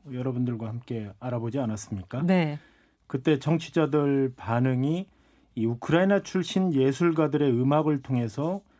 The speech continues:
Speaker 1: 얼마나 우크라이나가 뛰어난 예술적 감각을 가지고 있는지, 그리고 외세의 침입이 많았던 그 한의 민족, 우리와 참 정서적으로 많이 비슷한 것 같다, 이런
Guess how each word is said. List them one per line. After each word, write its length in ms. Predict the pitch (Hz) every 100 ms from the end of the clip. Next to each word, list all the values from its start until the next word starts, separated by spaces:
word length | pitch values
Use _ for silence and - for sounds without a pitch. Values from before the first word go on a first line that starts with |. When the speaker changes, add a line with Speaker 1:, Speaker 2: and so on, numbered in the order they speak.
| _
Speaker 1:
얼마나 440 | - 117 127 135 190
우크라이나가 720 | 117 113 - 139 127 117 117 -
뛰어난 460 | 180 185 180 165 120
예술적 520 | 123 143 131 135 -
감각을 460 | 120 107 110 135
가지고 400 | 151 - 101 127
있는지, 400 | 156 110 98 - - _ _ _ _ _
그리고 260 | - 123 131
외세의 540 | 104 120 139 170 160
침입이 420 | - 165 175 160 139
많았던 520 | 123 113 110 131 120
그 120 | 107
한의 460 | 95 - 185 190 180
민족, 380 | 120 117 104 87 _ _ 120
우리와 360 | 131 151 165
참 200 | 165 180
정서적으로 500 | 139 123 156 165 185
많이 220 | 131 143
비슷한 400 | 131 - - 139
것 100 | 156
같다, 320 | 147 123 117 101
이런 380 | 131 156 143